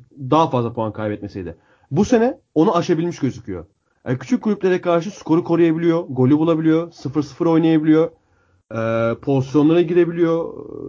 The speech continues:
e, kalesini gole kapatabiliyor. Yani bu sene şampiyonluğa giden yolda küçük takımlardan aldık, alacakları puanların ne kadar önemli olduğunu daha bir bilincinde gibiler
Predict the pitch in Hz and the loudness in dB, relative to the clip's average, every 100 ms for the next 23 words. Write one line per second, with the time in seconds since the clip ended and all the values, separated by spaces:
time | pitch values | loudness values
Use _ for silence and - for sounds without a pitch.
0 | - - 127 127 156 143 165 175 165 175 | -10 0 0 2 2 4 2 0 -2 -2
1 | 165 160 165 170 _ _ _ _ _ _ | -2 0 0 0 _ _ _ _ _ _
2 | _ _ _ 147 143 147 160 170 190 - | _ _ _ -4 0 2 0 0 -4 -2
3 | 196 185 214 - 170 165 160 165 196 214 | -2 -2 -6 -2 2 2 0 -2 -2 -2
4 | 180 165 160 160 180 180 156 269 _ _ | -2 0 2 2 2 2 0 -4 _ _
5 | _ _ _ - - - 202 - 190 - | _ _ _ -20 -16 -10 -8 -2 -2 0
6 | 170 156 151 156 156 160 147 156 - 139 | 0 2 0 0 0 0 -2 -6 -4 0
7 | 151 151 160 170 196 175 151 147 139 190 | 2 0 -2 -6 -4 0 2 2 2 0
8 | 190 175 147 147 160 160 175 139 147 160 | 0 -2 0 0 0 -2 -2 0 0 0
9 | 143 127 113 120 117 110 120 190 | -2 -2 -4 -6 -6 -6 -6 -8